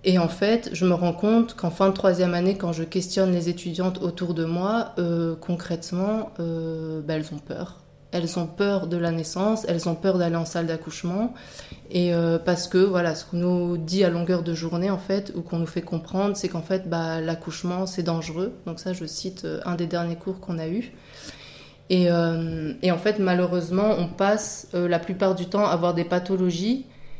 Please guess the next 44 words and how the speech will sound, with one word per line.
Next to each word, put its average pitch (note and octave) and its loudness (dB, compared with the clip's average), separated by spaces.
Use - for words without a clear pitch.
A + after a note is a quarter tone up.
qui, - 0
en F#3 4
fait, A3 0
finalement, F#3 4
arrivent F3+ 0
sur - -8
un F3+ 2
cas F#3+ 2
sur F#3 0
mille. G#3 4
Et F3 2
en D#3+ 2
fait, G#3 0
la E3+ 4
base F#3+ 4
de F3 2
la E3 2
base, G3 0
on F3+ 2
ne F3 4
l'a D#3+ 0
pas. F#3 -2
Et F3 2
il F3+ 4
y F3+ 6
a F3+ 4
quelques, F#3 2
quelques E3 -4
semaines, G3+ 2
il F3+ 2
y F3 2
a, E3+ 2
on E3 0
a E3 0
eu E3 0
la E3 0
chance F3+ 0
d'avoir F3 2
Michel F#3 2
Audin F#3 2
qui - -4
est F3 0
venu, F3 0
euh, E3+ -2